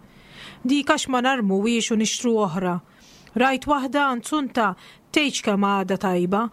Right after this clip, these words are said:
bi tliet ftejjel." "Li kien għalik kollox narmu nġibu l-ġdid.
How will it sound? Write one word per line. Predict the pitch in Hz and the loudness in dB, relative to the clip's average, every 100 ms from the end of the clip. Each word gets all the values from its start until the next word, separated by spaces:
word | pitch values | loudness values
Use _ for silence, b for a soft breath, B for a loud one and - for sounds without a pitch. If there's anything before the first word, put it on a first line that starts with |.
| B B | B B
bi | 285 | -2
tliet | 320 294 - | 0 -2 -2
ftejjel." | 320 269 196 180 170 - _ _ - - - - B B - | 0 0 0 -2 -4 -10 _ _ -20 -20 -20 -20 B B -2
"Li | 208 | 0
kien | 262 247 | 2 2
għalik | 240 247 269 254 | 2 2 2 0
kollox | - 262 226 226 247 | 0 2 2 0 0
narmu | 220 214 240 254 214 | 0 2 2 2 0
nġibu | 196 220 196 | 0 0 0
l-ġdid. | 208 190 180 208 226 - | 0 0 0 0 -2 -8